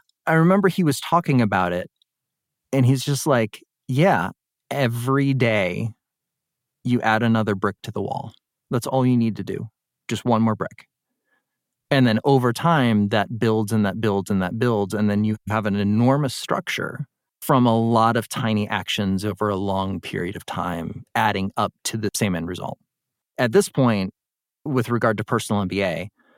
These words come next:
I don't know how many podcasts I've been on. I've lost count. I've lost track. I've talked about these ideas so many times. I could probably,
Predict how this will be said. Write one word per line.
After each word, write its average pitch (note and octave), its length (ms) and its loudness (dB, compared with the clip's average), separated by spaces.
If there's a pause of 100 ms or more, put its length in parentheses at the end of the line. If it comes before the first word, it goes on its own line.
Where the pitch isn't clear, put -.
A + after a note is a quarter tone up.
(160)
I C#3+ 120 2
don't C#3 200 2
know B2 320 4
how A#2 200 -2
many G#2+ 220 0
podcasts - 600 -8
I've - 120 -10
been - 160 -10
on. - 340 -10 (200)
I've G#2 200 -4
lost A2 280 0
count. E2+ 300 -6
I've E2+ 160 -8
lost - 200 -10
track. - 440 -12 (440)
I've A#2 180 -2
talked - 340 -2
about A#2 300 0
these A2+ 180 0
ideas G2+ 460 -2
so - 360 -2
many G#2+ 260 0
times. F2 480 -6 (800)
I E3 80 4
could D3 180 0
probably, B2+ 600 2